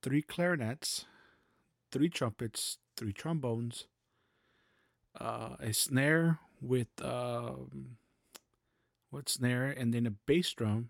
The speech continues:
and a, but the bass drum has a, um, a crash cymbal on top. And, uh, then it has, uh, I believe in English it's called flu-, flugelhorns.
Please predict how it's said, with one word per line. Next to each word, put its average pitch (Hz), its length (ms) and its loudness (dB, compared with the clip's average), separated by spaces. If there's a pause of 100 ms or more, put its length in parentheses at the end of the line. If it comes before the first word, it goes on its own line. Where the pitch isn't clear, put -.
(260)
and 113 160 -2
a, 113 40 -2
but 107 200 -6
the 113 60 -4
bass 147 220 2
drum 139 160 -2
has 117 240 -2 (100)
a, 110 360 0 (1000)
um, 120 840 -2 (220)
a 120 100 -2
crash - 380 0
cymbal 107 300 4
on 104 140 0
top. - 340 -8 (2250)
And, 117 460 -2
uh, 123 340 -12 (280)
then 139 120 -8
it 135 40 -4
has, 143 340 -2
uh, 117 320 0 (1200)
I 123 60 -2
believe 139 240 10
in 202 80 12
English 165 240 8
it's 139 100 -8
called 143 220 -2
flu-, 143 420 4
flugelhorns. 175 760 2